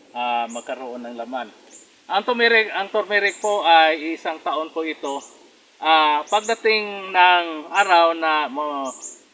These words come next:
ah, nasa tamang gulang na ang kanyang laman, ay mamamatay na ito. Pag namamatay na ang dahon, ah, yan ang tamang panahon na har-, ah, atin nang aanihin at saka ibenta.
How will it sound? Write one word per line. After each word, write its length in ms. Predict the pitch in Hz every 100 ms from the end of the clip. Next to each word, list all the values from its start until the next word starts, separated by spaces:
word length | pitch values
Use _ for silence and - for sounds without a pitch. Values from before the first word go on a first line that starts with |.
| _ _ _ -
ah, 80 | 151
nasa 320 | 175 185 165
tamang 320 | 175 170 160
gulang 400 | 165 165 165 160
na 80 | 151
ang 80 | 151
kanyang 320 | 151 151 147
laman, 320 | 147 135 135 131
ay 80 | 139
mamamatay 640 | 156 165 160 156 143 135
na 80 | 123
ito. 320 | 110 127 123 _ _ - - - _ -
Pag 160 | 151 170
namamatay 560 | 233 262 247 247 220
na 480 | 202 196 185 170 160 170
ang 360 | 170 165 143
dahon, 480 | 170 170 123 120 117 _ _ _ _ _ _
ah, 160 | 131 135
yan 240 | 170 185
ang 160 | 160 165
tamang 320 | 156 151 135
panahon 400 | 135 131 127 127
na 80 | 127
har-, 360 | 131 131 131 123
ah, 400 | 123 123 117 113 - _ _ _ _ -
atin 240 | 143 165 151
nang 160 | 143
aanihin 560 | 127 127 123 120 135 135 _ 127
at 80 |
saka 280 | - 131 127 113
ibenta. 400 | 110 104 113